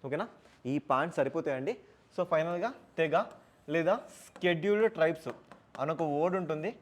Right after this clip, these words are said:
దీన్ని మీరు చూస్తే పాలిటీలో ఈ వర్డ్కి సంబంధించిన కొన్ని ఆర్టికల్స్ కూడా మీరు ఇక్కడనే గుర్తుపెట్టుకోండి, ఓకేనా? ఆర్టికల్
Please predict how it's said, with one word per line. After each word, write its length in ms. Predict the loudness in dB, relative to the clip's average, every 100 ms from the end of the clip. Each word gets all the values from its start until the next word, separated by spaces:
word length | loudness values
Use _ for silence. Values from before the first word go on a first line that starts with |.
| -20 -20 -8 -4
దీన్ని 180 | -2 0
మీరు 120 | 0 -2
చూస్తే 240 | -2 -2 2 6
పాలిటీలో 480 | 6 4 0 0 0 -2 -2
ఈ 40 | 0
వర్డ్కి 300 | 2 2 0 0
సంబంధించిన 420 | 0 0 -6 -8 -6
కొన్ని 220 | -4 -4 -8 -10 -20 -10 4 4
ఆర్టికల్స్ 380 | 4 0 0 0
కూడా 120 | -2 -2
మీరు 80 | -2
ఇక్కడనే 220 | -2 -2
గుర్తుపెట్టుకోండి, 520 | -2 0 -2 -2 -4 -2
ఓకేనా? 180 | -2 -2 -6 -16 -20 -18 0 4
ఆర్టికల్ 340 | 4 2 -2